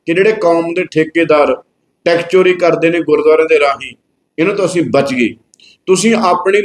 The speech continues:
ਮਨੀ ਦੇ ਵਿੱਚੋਂ, ਕਿਰਤ ਕਮਾਈ ਦੇ ਵਿੱਚੋਂ ਜੇ ਕਿਸੇ ਦੀ ਹੈਲਪ ਕਰਨੀ ਹੈ, ਕਰੋ, ਪਰ ਧਰਮ ਦੇ ਨਾਂ ਤੇ ਜਿਹੜੀ ਤੁਸੀਂ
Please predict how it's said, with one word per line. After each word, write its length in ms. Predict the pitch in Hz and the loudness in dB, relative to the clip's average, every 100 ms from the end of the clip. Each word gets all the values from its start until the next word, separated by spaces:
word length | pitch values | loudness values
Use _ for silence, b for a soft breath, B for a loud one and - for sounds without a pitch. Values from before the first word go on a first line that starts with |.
| 170 | 0
ਮਨੀ 180 | 165 | 0
ਦੇ 140 | 180 185 | 0 0
ਵਿੱਚੋਂ, 400 | 165 - 175 165 | 0 -4 -4 -4
ਕਿਰਤ 360 | - 175 - | -4 -4 -6
ਕਮਾਈ 320 | - 165 160 165 | -8 -2 0 2
ਦੇ 120 | 165 | 2
ਵਿੱਚੋਂ 300 | 156 156 160 | 0 -2 -4
ਜੇ 140 | 160 | -4
ਕਿਸੇ 160 | 156 165 | -2 -2
ਦੀ 160 | 170 - | -2 -2
ਹੈਲਪ 240 | 143 147 | -4 -4
ਕਰਨੀ 380 | - 143 139 160 | -2 -2 0 -2
ਹੈ, 40 | 160 | -2
ਕਰੋ, 220 | - 180 156 - _ _ _ _ _ _ _ - | 0 2 2 0 _ _ _ _ _ _ _ -4
ਪਰ 180 | 180 196 196 | -2 0 0
ਧਰਮ 300 | 214 156 160 | 0 2 0
ਦੇ 140 | 190 | 0
ਨਾਂ 260 | 170 160 160 | 0 0 0
ਤੇ 140 | 175 175 | 0 -2
ਜਿਹੜੀ 200 | 165 185 | -2 -2
ਤੁਸੀਂ 420 | 190 180 175 170 | -2 -6 -4 -6